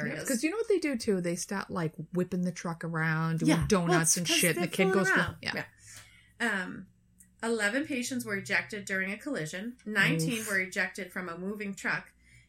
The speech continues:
Speaker 1: And three fell from a parked truck.
Speaker 2: I'm not,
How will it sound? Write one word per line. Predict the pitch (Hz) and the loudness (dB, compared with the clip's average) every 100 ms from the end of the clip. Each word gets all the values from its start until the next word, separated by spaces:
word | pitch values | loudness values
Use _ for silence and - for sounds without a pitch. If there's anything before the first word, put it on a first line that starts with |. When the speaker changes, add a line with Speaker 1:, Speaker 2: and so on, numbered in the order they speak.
| - - | -14 -8
Speaker 1:
And | 214 214 | -6 -4
three | 226 262 294 | -2 0 0
fell | 254 190 202 | 0 -2 -2
from | 214 196 | -6 -8
a | |
parked | - 196 185 - - | -4 -4 -4 -8 -14
truck. | 147 - - _ _ _ - - - - - _ - - _ _ _ - | -12 -14 -20 _ _ _ 0 2 2 -6 -12 _ -20 -20 _ _ _ -8
Speaker 2:
I'm | 165 | -2
not, | 160 | -2